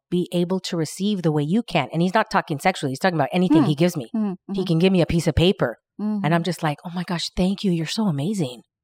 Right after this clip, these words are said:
Speaker 1: And he's like, "What?" "Well, let's talk about this muscle I've been building. You know, this six pack did not come overnight." The metaphor of the muscle of receiving six pack. I mean, I've been working on this.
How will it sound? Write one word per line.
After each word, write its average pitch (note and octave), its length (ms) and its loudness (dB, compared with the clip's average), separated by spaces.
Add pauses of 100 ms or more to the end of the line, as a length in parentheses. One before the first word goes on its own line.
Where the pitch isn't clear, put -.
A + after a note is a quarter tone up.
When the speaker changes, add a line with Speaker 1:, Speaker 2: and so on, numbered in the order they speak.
(400)
Speaker 1:
And F#3+ 100 -4
he's G#3 140 -4
like, D#3 140 -4
"What?" G3+ 380 0 (840)
"Well, E3 160 6
let's G#3+ 200 6
talk A#3+ 200 4
about A#3 180 6
this E3+ 140 4
muscle A3+ 380 6
I've F3 100 6
been D#3 140 6
building. C#3+ 320 2 (460)
You F3+ 80 4
know, G3+ 100 6
this G#3 140 4
six - 240 0
pack G#3+ 280 4
did F3+ 100 2
not F3 160 2
come F#3 160 6
overnight." E3 680 4
The E3 100 6
metaphor F3 640 8 (180)
of F3 220 6
the E3 240 8 (400)
muscle F#3 340 6
of E3 120 6
receiving F#3 440 4
six - 300 0
pack. D#3 400 2 (260)
I - 60 -2
mean, E3 140 4
I've A3 120 6
been F#3 200 4
working G3+ 360 8
on D#3 180 6
this. C3 280 -2